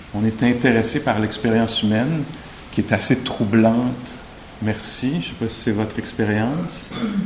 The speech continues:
Hein ? C'est troublant à toutes sortes de niveaux.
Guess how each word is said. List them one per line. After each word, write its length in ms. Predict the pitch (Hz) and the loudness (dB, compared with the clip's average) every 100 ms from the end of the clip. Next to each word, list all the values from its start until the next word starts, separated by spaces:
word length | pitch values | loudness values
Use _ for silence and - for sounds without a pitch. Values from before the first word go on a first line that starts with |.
| - | -4
Hein ? 80 | - 151 - - - - - | -6 -6 -10 -16 -18 -18 -10
C'est 220 | - - | -10 -8
troublant 560 | - 110 104 113 123 | -6 -2 4 6 6
à 40 | 117 | 4
toutes 320 | - - - | 0 -8 -4
sortes 280 | - 120 113 | 0 2 4
de 80 | 110 | 4
niveaux. 500 | 107 98 101 110 | 2 0 0 0